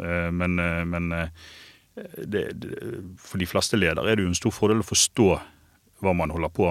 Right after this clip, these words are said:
med. Eh, og det mener jo jeg at jeg gjorde når jeg begynte i A F F. Jeg hadde jobbet med, med personal-, organisasjons- og H R-feltet i, eh,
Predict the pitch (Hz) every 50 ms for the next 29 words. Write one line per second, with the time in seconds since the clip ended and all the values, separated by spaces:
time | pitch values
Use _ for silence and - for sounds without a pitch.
0 | 82 78 73 - - - _ _ _ _ _ _ _ _ _ _ _ _ - 98
1 | 82 80 80 80 78 80 78 80 82 87 98 98 113 107 95 80 78 80 - -
2 | - - - - - - _ _ _ - 101 101 98 101 104 110 117 113 104 95
3 | 92 90 87 85 85 - 98 90 90 85 85 90 90 87 87 87 82 80 80 82
4 | 80 80 80 80 80 80 80 80 78 80 90 85 80 - - 85 80 76 76 78
5 | 82 80 - 117 104 - - - - 101 101 90 85 82 85 82 87 82 85 87
6 | 85 82 82 82 85 - - - 87 82 82 78 76 76 76 76 76 76 78 76
7 | - - _ - - - - - - - - _ _ _ - 98 95 90 85 80
8 | 78 78 76 76 76 80 82 - - 95 90 - 95 90 90 87 87 85 80 82
9 | 85 - - 87 - - 87 80 80 80 - - 92 82 87 85 85 85 - -
10 | - 82 80 80 - _ - - 80 82 82 82 80 80 78 78 78 78 78 78
11 | 80 80 80 80 80 80 80 78 82